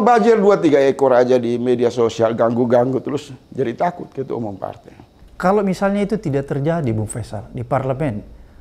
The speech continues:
Speaker 2: apakah bisa terjadi yang namanya parlemen jalanan?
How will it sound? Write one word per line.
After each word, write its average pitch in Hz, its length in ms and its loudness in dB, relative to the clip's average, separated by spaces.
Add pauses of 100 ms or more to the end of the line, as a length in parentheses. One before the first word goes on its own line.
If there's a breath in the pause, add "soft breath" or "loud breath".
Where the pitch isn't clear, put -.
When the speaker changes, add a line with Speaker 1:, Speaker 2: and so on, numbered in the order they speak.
Speaker 2:
apakah 202 640 -2 (400)
bisa 160 320 -2
terjadi 156 400 -2
yang 147 80 -4
namanya 147 240 -4
parlemen 135 320 -4
jalanan? 127 400 -6